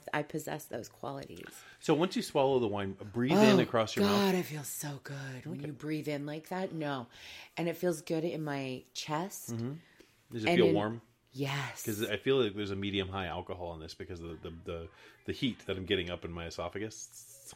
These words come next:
Speaker 1: Well, it's kind of a little bit in the back of my
Speaker 2: Mm-hmm.
Speaker 1: throat, but I feel it deeper, like, in lung area.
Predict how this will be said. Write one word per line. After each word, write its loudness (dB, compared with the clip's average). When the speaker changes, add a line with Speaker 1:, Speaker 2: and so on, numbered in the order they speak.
Speaker 1:
Well, 8
it's 2
kind 0
of 0
a 2
little 4
bit 0
in -6
the -6
back -4
of -8
my -4
Speaker 2:
Mm-hmm. -12
Speaker 1:
throat, 4
but 6
I 10
feel 4
it 2
deeper, 0
like, -4
in -6
lung -4
area. -10